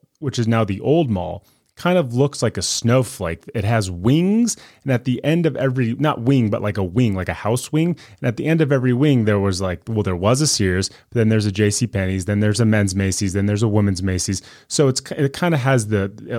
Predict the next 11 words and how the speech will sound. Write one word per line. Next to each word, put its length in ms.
uh, 80
maybe 240
a 80
star 760
is, 200
is 220
a 40
better 300
description 480
of 80
it. 100